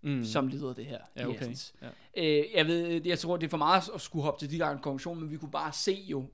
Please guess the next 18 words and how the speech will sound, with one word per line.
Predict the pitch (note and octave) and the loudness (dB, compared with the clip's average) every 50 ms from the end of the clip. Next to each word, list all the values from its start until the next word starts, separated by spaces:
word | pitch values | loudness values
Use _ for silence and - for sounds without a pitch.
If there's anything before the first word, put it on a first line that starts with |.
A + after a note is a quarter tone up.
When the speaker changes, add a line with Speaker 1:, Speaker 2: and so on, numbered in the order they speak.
| - | -4
Speaker 1:
I | C3+ | -2
Speaker 2:
i | C3+ | 0
Speaker 1:
Odense. | C#3 D3+ D3 D#3 | 2 4 6 6
Speaker 2:
Odense, | D#3 E3+ E3 - - C3+ A#2+ | 6 4 2 0 -2 -2 -2
Speaker 1:
Ja, | C#3 C#3+ D#3 D3+ C3+ | 0 0 0 0 0
ja. | B2+ B2+ B2+ - - - - | -2 -2 -6 -10 -16 -2 0
Speaker 2:
at | E3 D3+ - | 0 2 4
det | E3 D3 | 2 2
var | D3 | 2
dem, | C#3 - D3+ C#3 - | 4 4 2 2 2
der | B2+ | -2
stod | - - D3+ B2+ | 0 0 0 0
bag | - B2 B2+ B2+ - - - - | 0 -2 -6 -6 -10 -14 -14 -6
mange | - C3+ C3 C3+ | -4 -2 0 0
Speaker 1:
Ja. | |
Speaker 2:
af | C3+ C3 | -2 -4
de | C3+ C3 C#3+ | -2 -2 -2
der, | C3 B2+ B2 | -2 -2 -4